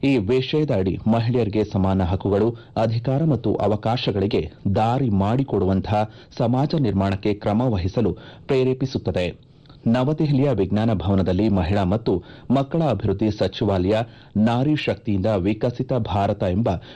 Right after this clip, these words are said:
ವಿಷಯದ ಕುರಿತು ರಾಷ್ಟ್ರೀಯ ಸಮ್ಮೇಳನ ಆಯೋಜಿಸಿದೆ. ರಾಷ್ಟ್ರಪತಿ ದ್ರೌಪದಿ ಮುರ್ಮು ಈ ಸಮ್ಮೇಳನವನ್ನು ಉದ್ಘಾಟನೆ ಮಾಡಲಿದ್ದಾರೆ.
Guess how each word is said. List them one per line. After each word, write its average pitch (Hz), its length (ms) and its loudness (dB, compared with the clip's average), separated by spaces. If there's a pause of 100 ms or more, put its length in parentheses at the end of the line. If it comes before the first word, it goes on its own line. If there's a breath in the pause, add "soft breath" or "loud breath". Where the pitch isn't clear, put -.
(120)
ವಿಷಯದ 131 420 0
ಕುರಿತು 107 420 0
ರಾಷ್ಟ್ರೀಯ 110 580 0
ಸಮ್ಮೇಳನ 104 460 0 (220)
ಆಯೋಜಿಸಿದೆ. 95 600 -2 (540 loud breath)
ರಾಷ್ಟ್ರಪತಿ 147 600 0
ದ್ರೌಪದಿ 110 340 0
ಮುರ್ಮು 107 420 2
ಈ 113 160 2
ಸಮ್ಮೇಳನವನ್ನು 110 640 2
ಉದ್ಘಾಟನೆ 110 640 0
ಮಾಡಲಿದ್ದಾರೆ. 92 640 0